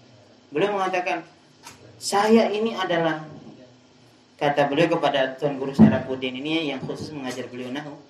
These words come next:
"saya akan berikan dua ton padi,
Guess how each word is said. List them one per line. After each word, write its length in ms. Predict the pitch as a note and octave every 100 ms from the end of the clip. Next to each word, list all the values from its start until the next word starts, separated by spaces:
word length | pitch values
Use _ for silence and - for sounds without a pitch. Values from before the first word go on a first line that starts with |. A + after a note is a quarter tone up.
| _ - _ _ - -
"saya 400 | - A3 G3+ F3+
akan 240 | F#3+ F#3 F3
berikan 480 | D#3+ F#3+ - G#3 G3
dua 320 | E3+ D#3+ -
ton 240 | D#3 D3+
padi, 560 | D3+ E3+ E3+ - D3